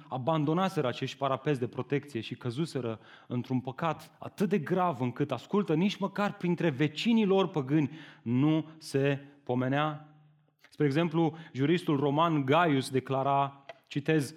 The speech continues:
"Este ilegal să te căsătorești cu sora tatălui sau a mamei tale. De asemenea, nu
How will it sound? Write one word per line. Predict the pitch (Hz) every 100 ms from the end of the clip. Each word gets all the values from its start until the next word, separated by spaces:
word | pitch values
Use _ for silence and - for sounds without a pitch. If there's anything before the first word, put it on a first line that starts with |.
| -
"Este | 135 143 156
ilegal | 156 202 208 139 185 196
să | 175
te | 160
căsătorești | 160 151 151 160 165 -
cu | 139
sora | - 175 180 165
tatălui | 165 165 160 131 131
sau | - 131
a |
mamei | 131 151 151 131
tale. | - 156 123 107 - _
De | 117 117
asemenea, | 170 - - 214 214 185 147 117 - - - - - -
nu | 170 196 226 226 214